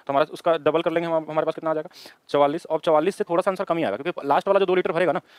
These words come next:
लास्ट वाला जो दो लीटर भरेगा, उसके हिसाब से, हाँ, उसके हिसाब से हमारा उससे कम आना चाहिए। तो चवालीस से कम हमारे पास कौन सा बचा, तिरालीस। अब तिरालीस में हमारे पास कौन सा होगा, एक तो पचास मिनट और एक पैंतालीस मिनट है, दोनों में से कौन सा होगा। अब ये समझिए, क्योंकि इसमें एक चीज़ और हमारे पास है last में, half liter की बात होगी। ये हम ऐसे मान लीजिए भरते हुए चले जाएंगे, दो, दो, दो, दो, दो, दो घंटे में एक liter भरते हैं, मान लीजिए बीस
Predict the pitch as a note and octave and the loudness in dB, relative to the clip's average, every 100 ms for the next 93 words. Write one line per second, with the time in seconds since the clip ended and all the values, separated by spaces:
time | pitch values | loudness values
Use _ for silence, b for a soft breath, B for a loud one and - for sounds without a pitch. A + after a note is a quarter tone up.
0 | b C3+ E3+ F#3+ F#3+ D#3+ F3+ D#3 C3 - | b 0 0 2 -2 0 0 0 -2 -4
1 | - D#3+ F#3 C#3+ G#2+ - b b - C3 | -14 -4 -2 -2 -8 -12 b b -6 -6
2 | - F#3+ F3 D#3+ F3 G3 G3+ F3 B2+ A#2+ | -4 -2 0 2 0 0 0 -2 -2 -4
3 | C#3 D#3 D#3 F3+ F#3 F3+ F3+ E3 D#3+ E3+ | -4 0 0 0 -2 0 -2 -4 -8 -8
4 | - b b D#3 D3 B2+ - D3+ E3 F3+ | -12 b b 2 2 2 -4 2 2 4
5 | G#3 F#3+ F#3+ E3 D3 A2+ G#2 - - D3 | 2 2 0 0 -4 -8 -12 -20 -6 -6
6 | - F3+ E3+ F#3 G3+ G#3 F3+ F3+ D#3+ D3 | -2 0 2 2 0 0 0 2 2 2
7 | D3 B2+ A2 A2 E3 F3+ F3+ D#3 E3 D3 | -2 -6 -10 -4 -2 -2 0 0 2 0
8 | - B B D#3 D#3+ G#3+ F#3+ G#3 G#3+ G3+ | -2 B B -6 -2 0 2 2 0 -2
9 | G#3 F#3+ - G#3 F#3+ F3 D#3 C#3 D3+ A2+ | 0 0 0 0 2 2 2 2 2 0
10 | F3+ F#3 - F3+ F3 C3+ C3+ G2+ G2+ - | -2 -6 2 2 2 -2 -4 -6 -6 -20
11 | B B B - G#3 G#3 A3 G#3+ G#3+ F3+ | B B B -2 2 4 4 2 2 0
12 | G3 F#3 D3 A2+ C3+ D#3 E3+ D#3+ E3 E3+ | 0 0 0 -2 0 0 2 0 -2 -2
13 | D3+ D#3 D3+ D#3 E3+ D#3+ C#3+ C#3+ C#3 G3+ | -2 -2 -2 -2 -2 -2 -4 -6 -4 -2
14 | F#3 F#3+ E3+ G#3 | 0 -2 -4 -6